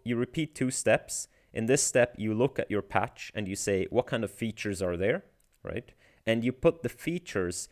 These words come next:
into predefined categories. So channel one is, you know, feature one, channel two for feature two, and so on. And then in this step,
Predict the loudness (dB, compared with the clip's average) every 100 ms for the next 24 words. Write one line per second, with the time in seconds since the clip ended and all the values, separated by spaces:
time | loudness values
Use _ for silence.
0 | _ -6 -4 0 0 -2 -8 -4 -2 0
1 | -2 -4 -2 0 -2 -6 -2 0 0 -4
2 | -6 -8 -8 -8 -2 0 0 0 0 0
3 | 0 -4 -4 -4 -4 -8 -6 -4 -4 -6
4 | _ _ -8 -6 -2 0 2 0 -2 -2
5 | -2 -2 -4 -4 -6 -4 -6 -4 -8 -6
6 | -12 -8 -8 -8 -6 -4 -4 -6 -20 -20
7 | -20 _ 0 2 2 0 2 0 0 -6
8 | -8 -8